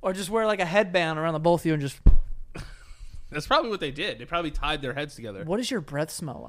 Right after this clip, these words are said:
Speaker 1: like?
Speaker 2: I don't know. You probably don't open your mouth much.
Speaker 1: Do you think at some point you, like, eventually, like, start to make out 'cause you're like, "I'm bored"?
Speaker 2: Yeah.
Speaker 1: Damn, two
Speaker 2: I,
Speaker 1: days?
Speaker 2: I'd be sticking my tongue in there.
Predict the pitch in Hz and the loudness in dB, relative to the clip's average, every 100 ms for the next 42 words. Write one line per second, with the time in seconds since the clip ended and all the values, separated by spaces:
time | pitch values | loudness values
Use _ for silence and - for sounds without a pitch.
0 | - 196 - _ _ 104 104 113 110 117 | -16 -18 -20 _ _ -14 -10 -6 -4 2
1 | 226 269 214 143 151 135 117 113 131 - | 2 4 2 2 0 0 -2 -2 -2 -4
2 | 95 92 - - _ _ _ _ _ _ | -10 -16 -18 -20 _ _ _ _ _ _
3 | _ _ _ _ _ _ _ _ _ _ | _ _ _ _ _ _ _ _ _ _
4 | 170 180 233 220 202 190 175 180 160 151 | -12 -6 -2 -2 -2 -4 -4 -6 -4 -2
5 | 143 147 147 147 170 147 127 - 135 131 | -2 -4 -6 -6 -6 -6 -6 -6 -8 -8
6 | 143 131 131 139 143 151 135 131 160 151 | -10 -10 -6 -6 -6 -10 -12 -12 -14 -16
7 | 117 120 - _ 127 123 85 - - _ | -16 -16 -18 _ -8 -8 -8 -14 -20 _
8 | _ _ _ _ _ _ _ - 196 240 | _ _ _ _ _ _ _ -12 -6 -2
9 | 196 131 - - 254 175 269 370 - 208 | -2 -4 -8 -4 -2 0 0 0 -2 -6
10 | - 135 113 101 - 110 95 104 | -10 -12 -8 -6 -6 -8 -12 -14